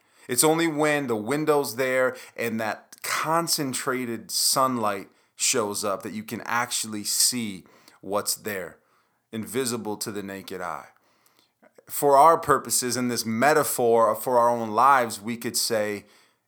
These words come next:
it's awareness. Awareness is that concentrated light. It's that intense, focused beam. Some things can only be found in our lives with the intentional gaze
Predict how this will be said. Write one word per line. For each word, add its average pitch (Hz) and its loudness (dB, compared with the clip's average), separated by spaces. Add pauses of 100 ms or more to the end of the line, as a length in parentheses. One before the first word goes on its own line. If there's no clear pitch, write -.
(100)
it's - -6
awareness. 98 -4
Awareness 117 0
is 107 -10
that 107 -6
concentrated 104 -6
light. 87 -10
It's - -10
that 110 -4
intense, 123 -8 (160)
focused 113 -8
beam. 92 -8 (360)
Some 170 2
things 180 -2
can - -4
only 147 0
be 127 -4
found 131 4
in 117 -2
our 110 2
lives 107 0
with 107 -10
the 110 -8
intentional 120 -6
gaze 107 -6